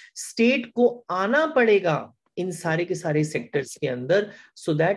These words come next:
ये sectors develop कर पाए, State को एक active participation करना पड़ेगा।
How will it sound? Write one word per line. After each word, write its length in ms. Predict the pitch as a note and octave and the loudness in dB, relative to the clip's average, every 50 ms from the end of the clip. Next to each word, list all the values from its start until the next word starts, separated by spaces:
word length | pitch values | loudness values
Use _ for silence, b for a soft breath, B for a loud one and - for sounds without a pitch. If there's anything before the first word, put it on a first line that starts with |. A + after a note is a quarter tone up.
| - | -2
ये 180 | D#3+ D3+ D#3 E3+ | -4 -2 -2 -2
sectors 520 | E3 - C#3+ A#2+ - - F3+ F#3+ F3+ C#3+ | 0 -2 -4 -4 -4 -2 -2 -2 -2 -2
develop 580 | A#2+ - B2+ A#2+ A2+ A#2 A#2+ C3 F3 E3+ - - - | -6 -4 -6 -4 -2 -2 0 0 0 0 -2 -2 -2
कर 120 | C#3+ B2+ | -2 -2
पाए, 340 | A#2+ - A#2 A#2 G2 E2 - _ _ _ _ _ _ - | -2 -6 -10 -12 -12 -14 -18 _ _ _ _ _ _ -20
State 440 | - - - - E3+ F3+ F#3+ F#3 | -20 -12 -4 0 0 0 0 -2
को 260 | - _ G3 G#3+ G#3 G#3+ | -4 _ 0 0 0 0
एक 260 | - F3 F3+ F3+ - - _ D#3 | -2 -2 -2 -4 -4 -6 _ -4
active 440 | D3+ D#3 - - - G#3+ G#3 G#3 - | -4 -4 -6 -2 -2 -2 -2 0 -4
participation 760 | D3 C#3 B2 - D#3 D#3 - - - A3+ A3 A3 - G#3 F#3 | -4 -4 -2 -4 -4 -4 -4 0 0 0 0 0 -2 -4 -2
करना 280 | D#3 D3 C3 C3 B2+ B2 | -2 -2 -2 -2 -6 -8
पड़ेगा। 460 | - - A#2 - - - - - - | -8 -8 -8 -8 -8 -10 -12 -16 -18